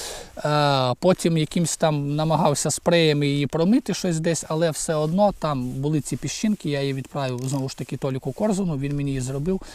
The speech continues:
вона йшла далі як нова. Тож, якщо у вас, м, вашого мульта припорошило піском, ні в якому разі, друзі, я вам не рекомендую просто його,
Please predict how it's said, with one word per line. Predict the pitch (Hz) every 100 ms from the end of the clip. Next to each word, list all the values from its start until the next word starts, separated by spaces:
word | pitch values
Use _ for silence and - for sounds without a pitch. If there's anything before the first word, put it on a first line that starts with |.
| - - -
вона | 127 131 147
йшла | 139 - 135 127
далі | 135 139 143 -
як | 139 139 -
нова. | 139 127 117 -
Тож, | 151 135
якщо | 147 -
у | 151
вас, | 143 - - - -
м, | 143 135 127 131
вашого | 151 - 135
мульта | 131 135 - 135
припорошило | - 135 147 143 - 139
піском, | 123 147 - - 175 175 - - -
ні | 147 151
в |
якому | 156 139 - 127
разі, | 135 151 143
друзі, | 135 127 127
я | 139
вам | 135 127
не | 131 143
рекомендую | 139 123 127 131 131 160 165
просто | - 147 - 139
його, | 127 147